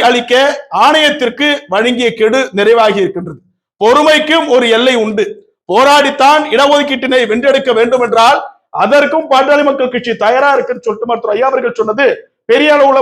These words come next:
பூதாகரமா வெடிச்சிருக்கு. தெளிவா என்ன சொல்றாங்க, இந்த இடஒதுக்கீடு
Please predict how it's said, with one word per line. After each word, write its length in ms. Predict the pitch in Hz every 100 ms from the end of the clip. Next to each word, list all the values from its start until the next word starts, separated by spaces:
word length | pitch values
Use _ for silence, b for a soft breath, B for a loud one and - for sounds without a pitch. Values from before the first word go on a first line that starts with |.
| 262
பூதாகரமா 440 | 269 247 240 254 262
வெடிச்சிருக்கு. 400 | 262 - 233 - _ _ _ -
தெளிவா 240 | 233 320 330
என்ன 100 | 302 294
சொல்றாங்க, 340 | 285 285 285 269 196 - - _ _ 185
இந்த 120 | 214 240
இடஒதுக்கீடு 540 | 254 320 311 302 302